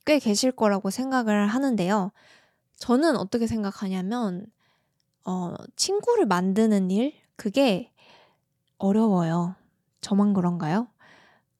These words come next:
음, 살면서 좋은 사람을 만나는 것도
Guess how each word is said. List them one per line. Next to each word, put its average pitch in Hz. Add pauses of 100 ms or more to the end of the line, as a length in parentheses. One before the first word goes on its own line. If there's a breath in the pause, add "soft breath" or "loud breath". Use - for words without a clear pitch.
(140)
음, 185
살면서 285 (260 soft breath)
좋은 302
사람을 302
만나는 190
것도 202